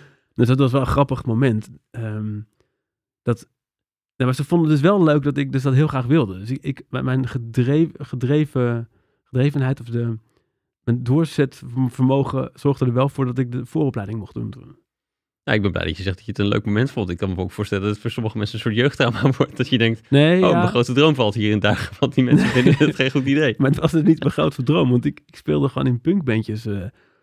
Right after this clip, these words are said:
Speaker 1: Het was eigenlijk
Speaker 2: Ja.
Speaker 1: iets wat ik een jaar daarvoor had bedacht. En ik was eigenlijk heel blij dat ik naar die vooropleiding kon. Want het wa-, natuurlijk was het een afwijzing, maar ik dacht ook, "Oh, het is best wel, ze zien wel iets in mij, anders
Speaker 2: Ja.
Speaker 1: ze, nemen ze me niet aan voor een vooropleiding."
Speaker 2: Ja, dat is wel knap incasseringsvermogen. Dus de
Speaker 1: Nou, d-,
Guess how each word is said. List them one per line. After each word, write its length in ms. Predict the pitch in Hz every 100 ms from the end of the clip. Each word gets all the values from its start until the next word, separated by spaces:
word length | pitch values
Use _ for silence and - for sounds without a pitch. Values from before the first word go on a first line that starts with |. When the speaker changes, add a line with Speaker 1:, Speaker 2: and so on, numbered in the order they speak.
| _ _
Speaker 1:
Het 100 | -
was 140 | 135 147
eigenlijk 200 | 156 151
Speaker 2:
Ja. 60 |
Speaker 1:
iets 80 | 104
wat 100 | 143
ik 80 | 139
een 100 | 135
jaar 160 | 143 151
daarvoor 240 | 135 151
had 80 | 131
bedacht. 460 | 120 139 113 - _ _ _ _ _ _
En 320 | - 127 131 - _ _ _ _ _ _ -
ik 140 | 151
was 140 | 131 110
eigenlijk 200 | 104 107
heel 100 | 104
blij 140 | 107
dat 80 | 107
ik 60 |
naar 100 | 117
die 100 | 113
vooropleiding 520 | - 170 180 151 127 113
kon. 280 | 104 92 - _ _ _
Want 220 | - 120 - _
het 100 | 123
wa-, 60 | 117
natuurlijk 300 | 123 202 156
was 120 | 117
het 100 | 120
een 60 | -
afwijzing, 440 | 110 101 107 123
maar 220 | 131 107
ik 160 | - 120
dacht 240 | 135 135
ook, 220 | - 151 -
"Oh, 60 |
het 100 | 175 -
is 80 | -
best 200 | 127 -
wel, 260 | 101 - -
ze 120 | 127
zien 180 | 143 135
wel 180 | 139
iets 220 | 123 147 -
in 140 | 117
mij, 180 | 95 101
anders 240 | 120 117
Speaker 2:
Ja. 60 | 127
Speaker 1:
ze, 120 | 160 -
nemen 260 | 131 131
ze 100 | 127
me 60 | 131
niet 140 | 139
aan 180 | 131 135
voor 120 | 139
een 80 | 139
vooropleiding." 580 | 156 135 104 90 85 85
Speaker 2:
Ja, 60 | -
dat 120 | -
is 100 | 90
wel 100 | 110
knap 260 | - 101 -
incasseringsvermogen. 880 | 90 - - 113 - 92 90 - -
Dus 100 | -
de 180 | 101 95
Speaker 1:
Nou, 420 | 104 98 98 104
d-, 260 | 127 -